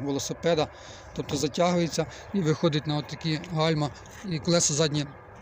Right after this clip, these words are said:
е, блокується. Тобто це зручно, його вітром нікуди не дує, треба перевести, взяв його легенько і на передніх колесах він поїхав. Бо передні колеса, вони ж не керують, ну, тому воно їде прямо, куди потрібно. І так же само, коли сідаєш десь на якомусь уклоні чи вилазиш, то нічого тобі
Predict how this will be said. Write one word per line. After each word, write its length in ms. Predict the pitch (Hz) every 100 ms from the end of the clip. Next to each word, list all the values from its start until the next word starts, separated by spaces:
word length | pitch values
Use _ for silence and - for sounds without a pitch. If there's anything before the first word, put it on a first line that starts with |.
| - 202
е, 40 | 143
блокується. 480 | 139 160 160 143 -
Тобто 180 | 127
це 80 | -
зручно, 340 | 196 220 143 170
його 240 | 170 170
вітром 260 | 170 170 165
нікуди 240 | 170 175
не 120 | 180
дує, 220 | 175 226
треба 200 | 175 180
перевести, 520 | 170 175 180 185 - 156 - -
взяв 200 | 156 185
його 120 | 175
легенько 380 | 170 165 170 156
і 20 |
на 100 | 160
передніх 340 | 160 170 160 147
колесах 300 | 165 160 -
він 100 | 156
поїхав. 380 | 160 143 - 135 - - -
Бо 80 |
передні 260 | 165 175 160
колеса, 200 | 165 165
вони 120 | 160
ж 60 | 156
не 60 |
керують, 360 | 165 180 208 156 -
ну, 220 | 147 143 160 - - - -
тому 140 | 160
воно 120 | 165
їде 180 | 165 165
прямо, 320 | 165 170 156 -
куди 160 | 131
потрібно. 420 | - 147 139 127 117 -
І 40 | -
так 100 | 269
же 60 |
само, 240 | - 226 196
коли 160 | 190
сідаєш 440 | 170 175 185 175 -
десь 160 | 160
на 40 | 156
якомусь 280 | 160 156
уклоні 260 | 151 190 170
чи 120 | -
вилазиш, 380 | 147 160 143 131 - - - -
то 60 | 151
нічого 240 | 139 151
тобі 220 | 147 139